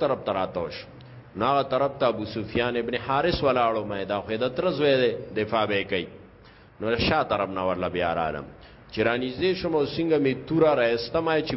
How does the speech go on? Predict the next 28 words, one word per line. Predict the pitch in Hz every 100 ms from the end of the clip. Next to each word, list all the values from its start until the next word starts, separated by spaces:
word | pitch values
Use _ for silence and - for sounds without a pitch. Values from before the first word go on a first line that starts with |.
| 110
ګزار | 113 139 135 -
پې |
وکم، | 180 175 110 92 - - - - - 87
نو | 101
یو | 117 123
سره | - - 208
لمبه | 185 147 139 135
زما | 131 131
او | 120
د |
نبي | 110 104 104
علیه | 95 90
السلام | 92 90
تر | 82 82
منځ | 82 80 76 73
شو. | - - - -
وزر | 110 147 185
ما | 156 139 127 113
مخ | 120 117
پټ | 135 131
کړم، | 120
ما | 113 113
یې |
لمبه | 110 104 104 110
مې | 107
مخ | 117 113
ونه | 98 92
سوځئ. | - 90 85